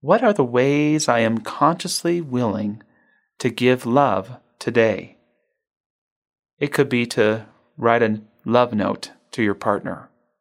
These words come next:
It could be to reach out and check in on a friend.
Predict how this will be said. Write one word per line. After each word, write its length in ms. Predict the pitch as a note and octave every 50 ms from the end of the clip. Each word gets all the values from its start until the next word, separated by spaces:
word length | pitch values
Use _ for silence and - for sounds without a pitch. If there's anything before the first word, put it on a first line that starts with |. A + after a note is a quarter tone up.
| _ _ _ _ _ _ _ _ _ _ _ _ _ _ _ _ _ _ _ _ _ _ _ -
It 140 | C#3+ C#3
could 160 | - E3+ E3 D3+
be 140 | D#3 D3+ C#3
to 80 | C3
reach 320 | A#2+ A#2 C3 D3+ D3+ - -
out 280 | C#3 C3+ C#3 B2+ A2+
and 300 | A2 G#2 G#2 G#2 G#2 -
check 300 | - - D3 C#3 - -
in 240 | C#3 C#3 C3 A2+ G#2
on 100 | G2+ G2+
a 60 | G2+
friend. 520 | G#2 - - B2+ B2+ A#2+ G2 G2 G2+ G2+